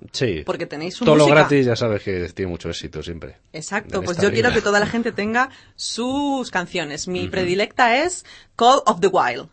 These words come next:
Speaker 2: la llamada de los salvajes.
Speaker 1: Y esa la tocó en la fiesta.
Speaker 2: Esa la tocó en la fiesta,
Speaker 1: Bueno,
Speaker 2: claro.
Speaker 1: entonces la chica, pero es que nos estamos ya desviando a, a temas musicales. La chica iba vestida de, también de la marca y iba
Speaker 2: <laughs> Sí,
Speaker 1: muy,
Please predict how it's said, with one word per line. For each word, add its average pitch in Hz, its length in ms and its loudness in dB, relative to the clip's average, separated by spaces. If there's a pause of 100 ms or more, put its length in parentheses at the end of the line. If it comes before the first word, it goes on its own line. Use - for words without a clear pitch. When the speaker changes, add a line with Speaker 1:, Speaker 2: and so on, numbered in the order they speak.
Speaker 2:
la 170 120 -4
llamada 180 360 -6
de 202 100 -14
los 170 100 -14
salvajes. 151 420 -16
Speaker 1:
Y 113 40 -6
esa 123 140 -6
la 127 100 -2
tocó 127 280 -4
en 110 200 -2
la 98 120 -2
fiesta. - 360 -10 (160)
Speaker 2:
Esa 202 260 -4
la 220 80 -4
tocó 147 240 -10
en 151 60 -8
la 170 60 -12
fiesta, - 300 -10
Speaker 1:
Bueno, 143 160 2
Speaker 2:
claro. 151 80 4
Speaker 1:
entonces 165 100 4
la 151 40 4
chica, 170 320 2
pero 127 300 0
es 123 80 -6
que 175 100 0
nos 165 100 2
estamos 156 200 0
ya 160 80 2
desviando 160 340 0
a, 123 220 -2
a 107 40 -8
temas 151 220 -2
musicales. 131 360 -2
La 107 40 -2
chica 180 180 0
iba 196 120 6
vestida 160 360 4
de, 131 160 4
también 127 260 2
de 175 60 4
la 131 120 4
marca 180 440 4
y 135 100 0
iba 147 180 4
Speaker 2:
<laughs> - 0 -
Sí, 139 60 2
Speaker 1:
muy, 127 120 4